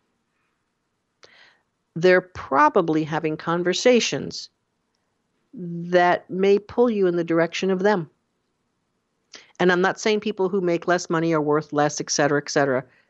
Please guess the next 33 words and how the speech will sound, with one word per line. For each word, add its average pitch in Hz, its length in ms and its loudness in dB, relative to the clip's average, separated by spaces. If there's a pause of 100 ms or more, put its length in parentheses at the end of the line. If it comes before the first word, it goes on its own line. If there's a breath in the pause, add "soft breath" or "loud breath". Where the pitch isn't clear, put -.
(100)
Don't 165 220 2
get - 160 -2
me 170 120 -4
wrong. 147 260 -4 (340)
I'm 135 100 0
a 143 60 2
career 165 300 -2
coach. - 420 -8 (380 loud breath)
So 175 260 2
my 147 220 0
focal 180 360 0
point, 143 360 -8
my 139 180 0
filter 180 460 -2
in 190 100 -4
life 131 280 -4
is, 135 260 -2 (200 loud breath)
how 147 180 -2
can 170 180 -2
I 165 80 0
help 156 200 -4
you 151 120 -4
be 143 140 -4
more 135 180 -2
successful? 127 680 -4 (1500 loud breath)
So 143 340 2 (460)
if 165 160 0
you 185 80 0
wanna 185 200 0
check 180 360 -2
that 185 240 -2
box 147 340 2
of, 143 360 -2